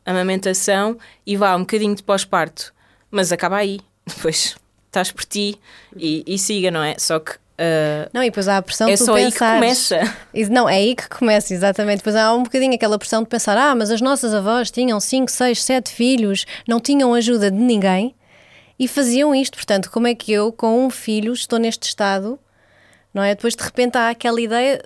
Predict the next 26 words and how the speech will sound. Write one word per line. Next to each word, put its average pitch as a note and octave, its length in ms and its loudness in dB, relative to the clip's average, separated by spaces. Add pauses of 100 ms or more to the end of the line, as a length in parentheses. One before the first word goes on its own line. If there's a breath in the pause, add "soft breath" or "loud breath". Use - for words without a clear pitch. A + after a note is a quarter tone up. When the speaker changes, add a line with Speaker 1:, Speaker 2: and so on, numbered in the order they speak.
(140)
Speaker 2:
de, G#3 200 -14
quase A#3 340 0
do A#3+ 180 -4
antigamente. B3 1040 -4 (300 loud breath)
Speaker 1:
Uhum. F3+ 160 -20
Speaker 2:
Depois, B3 360 -4
a C4 60 0
ideia, A#3+ 680 0
eh, G3+ 220 -2
presente G#3 840 -4
que G#3+ 100 -8
nós G#3 220 -2
temos A3+ 640 -4
é G#3 160 -4
aquilo B3+ 280 -6
que C#4+ 120 -6
nos B3+ 120 0
vendem B3+ 300 0
nas B3+ 200 0
redes C4+ 300 -4
sociais, G3 560 0
que - 120 -8
muitas G#3 280 -2
vezes B3+ 300 0
são G3 260 0
as F3 260 -4